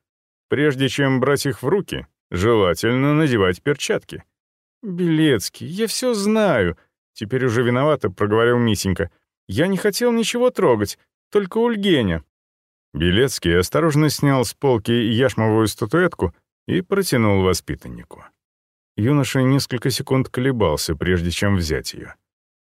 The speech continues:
«Это всего лишь резной камень, Дмитрий Николаевич», сказал Белецкий, заметив в лице Митеньки опасливую насторожённость. Молодой человек сжал яшмовую фигурку в ладони.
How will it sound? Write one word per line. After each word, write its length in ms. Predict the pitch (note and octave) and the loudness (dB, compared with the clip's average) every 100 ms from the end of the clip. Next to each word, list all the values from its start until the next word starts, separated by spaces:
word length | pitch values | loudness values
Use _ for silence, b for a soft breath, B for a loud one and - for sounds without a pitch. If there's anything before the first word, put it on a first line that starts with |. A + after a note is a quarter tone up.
| - | -4
«Это 380 | G2 G#2 C#3 B2+ | -4 0 -2 0
всего 480 | - C3 A2+ B2 | -2 -2 0 2
лишь 280 | D#3+ F3 - | 0 -2 -4
резной 520 | D3+ D#3 C#3 D#3 D#3+ | 0 0 2 2 0
камень, 560 | D3+ - G2 E2 D#2+ D#2 | -2 0 0 2 0 -4
Дмитрий 440 | C#2+ F#2+ F2 F2+ | -2 -2 0 0
Николаевич», 680 | F2 E2+ E2+ E2+ E2+ E2+ - _ _ _ | 0 0 0 2 0 -2 -6 _ _ _
сказал 440 | - A2 G2+ G#2+ G#2 | -4 0 2 0 0
Белецкий, 640 | A2+ C3 A#2+ - F2 - | 0 0 -2 -2 -4 -4
заметив 560 | G2+ A#2 C#3+ - G2+ - | -2 -2 -2 -4 -6 -2
в 60 | |
лице 300 | A2+ - A#2+ | -2 0 0
Митеньки 440 | C3+ E3 A#2 F#2 G#2+ | 0 -2 -2 -2 2
опасливую 680 | G#2+ G2+ C#3 - B2+ A#2+ A#2 | 2 0 -2 -2 -2 0 0
насторожённость. 880 | A2 A2+ A2+ G2 C#2 A#1 - - _ _ _ _ _ _ _ _ _ - | -2 -2 -2 -2 -8 -12 -16 -18 _ _ _ _ _ _ _ _ _ -10
Молодой 400 | C#3 D2 D3 F3+ | -6 -4 -2 -2
человек 520 | - C#3+ C#3+ F3 C#3 | 0 2 2 2 0
сжал 500 | G#2+ F#2 A2 E3 D#3 | -2 -2 0 0 0
яшмовую 680 | B2 C3 B2 C3 B2 B2 A2+ | 0 -2 -2 -2 0 0 0
фигурку 500 | B2 G#2+ A2 - F#2+ | -2 -2 -2 -2 0
в 60 | |
ладони. 500 | G2 E2 C2+ A1 - | 2 0 -4 -10 -18